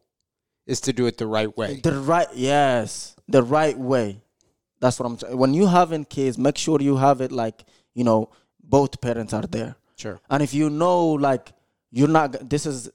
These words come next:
Speaker 2: like, when you with somebody, right, and you know this person is not a person that you wanna have kids with, then before you even do anything, you better get out of there. You know what I mean?
Speaker 1: Sure.
Speaker 2: Because some people, like, you know, they, it's all loving and caring from the beginning and stuff like that. Even a couple of years down the line, you know.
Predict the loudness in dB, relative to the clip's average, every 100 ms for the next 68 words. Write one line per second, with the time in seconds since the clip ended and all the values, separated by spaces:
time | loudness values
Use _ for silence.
0 | 0 0 0 -4 -4 -2 0 2 0 2
1 | 0 2 0 0 -2 -2 -2 -6 _ _
2 | _ _ -4 0 2 4 4 0 0 -2
3 | 0 -4 -8 -8 -8 -6 -2 0 -2 -6
4 | -14 -4 -2 -2 -2 -2 0 -2 -4 -6
5 | -10 -8 -8 -6 -8 -8 -10 _ _ _
6 | _ _ _ _ -2 0 -2 -8 _ _
7 | -12 0 4 4 4 2 2 2 2 2
8 | 0 -2 -4 -8 -6 0 0 2 0 0
9 | -2 -8 -10 -18 _ -10 -4 -2 -2 -6
10 | -8 -12 -16 -14 -10 -4 -2 -2 -8 _
11 | _ -6 -2 0 0 -2 0 0 -2 -6
12 | -8 0 2 4 4 0 2 4 6 6
13 | 4 2 -4 -6 -2 -2 -2 -2 -4 -4
14 | -4 -2 -2 0 0 0 -2 -2 -2 -2
15 | -4 0 2 4 4 0 -2 -2 0 2
16 | 2 0 -2 -2 -2 -2 -2 -4 -4 -4
17 | -6